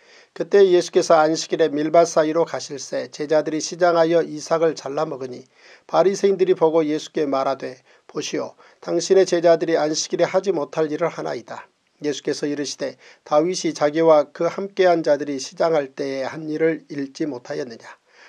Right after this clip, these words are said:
그가 하나님의 전에 들어가서 제사장 외에는 자기나 그 함께한 자들이 먹어서는 안 되는 진설병을 먹지 아니하였느냐? 또 안식일에 제사장들이 성전 안에서 안식을 범하여도 죄가 없음을 너희가 율법에서 읽지 못하였느냐?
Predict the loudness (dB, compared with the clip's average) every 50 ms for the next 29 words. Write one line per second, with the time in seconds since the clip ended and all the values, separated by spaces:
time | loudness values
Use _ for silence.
0 | -20 _ -10 -6 0 4 4 4 6 4 4 4 6 6 4 4 4 4 4 4
1 | 2 2 2 2 4 4 4 2 2 0 -4 -4 -4 -4 -2 0 2 4 4 6
2 | 6 6 4 4 4 4 2 2 -2 -4 -8 -12 -18 -20 _ _ -8 -6 -4 -2
3 | -2 0 2 2 2 0 0 -4 -4 -4 -4 -8 -8 -4 0 0 2 2 2 2
4 | 0 0 0 0 -2 -6 -4 -4 -4 -2 -2 -4 -4 -2 -4 -4 -4 -4 -6 -6
5 | -4 -2 -2 -2 -2 -4 -6 -10 -14 -18 -14 -12 -12 -4 -2 -2 -2 -2 -2 -2
6 | -2 0 0 -2 -2 -4 -8 -10 -10 -10 -8 -8 -8 -8 -8 -8 -8 -8 -10 -12
7 | -16 -20 -20 -20 -20 _ _ _ _ _ _ _ _ _ 0 2 4 4 4 4
8 | 0 -4 -6 -4 -2 -2 -2 -2 -2 0 0 2 2 2 2 2 0 -2 -4 -4
9 | -4 -4 -4 -4 -2 2 2 2 2 2 0 -2 -4 -6 -6 -6 -8 -8 -8 _
10 | -20 -20 -20 -20 -18 _ -4 -2 -2 -2 -2 0 2 2 2 2 0 2 4 4
11 | 4 4 2 0 -4 -6 -4 -2 -2 0 4 4 4 4 4 2 -2 -2 0 0
12 | 2 4 2 4 4 4 4 4 2 0 0 0 2 4 2 2 4 2 2 2
13 | 0 -4 -8 -10 -10 -8 -6 -6 -4 -4 -6 -4 -4 -4 -4 -4 -8 -12 -16 -18
14 | -20 -20